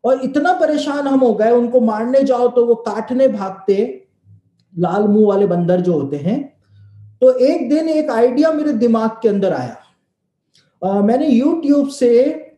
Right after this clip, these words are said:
शेर की जो दहाड़ होती है, original दहाड़ जो होती है, वो download करी और उसको speaker के अंदर, उस पेन drive से उसको लगा दिया। अब जैसे ही आए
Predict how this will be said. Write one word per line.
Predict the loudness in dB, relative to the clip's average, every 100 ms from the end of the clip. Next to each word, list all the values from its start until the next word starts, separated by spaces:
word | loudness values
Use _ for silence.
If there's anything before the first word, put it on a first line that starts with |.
| _ _ -4 -4
शेर | -2 0 2 2 0
की | -2
जो | 0 0
दहाड़ | 0 -2 -2 0 2
होती | 2 0 2
है, | 4
original | 4 4 2 0 0
दहाड़ | -2 -4 -2
जो | 0 0 -2
होती | 0
है, | 2
वो | 2
download | 0 -2 2 4 2 0
करी | 0 0 -2 -4 -10 _ _ -4
और | -2
उसको | -2 0 4 4
speaker | 2 -4 0 0 2 0
के | 0
अंदर, | -2 0 0 0
उस | -2 -8 -10
पेन | _ -4 -2 -2
drive | 0 0
से | -2 -4
उसको | -2 0
लगा | 0 0 -4
दिया। | -10 -16 -14 -6 -6
अब | -2
जैसे | -2 -2 -2 0
ही | 0 -2 _ _ _ _ -8
आए | -2 -2 -2 -6